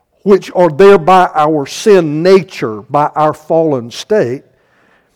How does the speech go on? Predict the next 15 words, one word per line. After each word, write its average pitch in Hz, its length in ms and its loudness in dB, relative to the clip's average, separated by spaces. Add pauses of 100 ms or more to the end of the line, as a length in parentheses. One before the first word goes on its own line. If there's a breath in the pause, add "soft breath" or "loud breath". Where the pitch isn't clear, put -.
(320)
or 147 120 -4
some 208 300 -2
combination 170 760 -6
of 135 120 -10
the 131 120 -6
above. 120 640 -6 (840)
Okay? 147 340 -6 (460 soft breath)
I'll 117 100 -16
just 123 220 -12
repeat 165 420 -4
that. - 240 -20 (260)
Temptation 156 1000 -2 (800)
is, 143 600 -2 (240)
can 139 240 -4
come 156 480 -2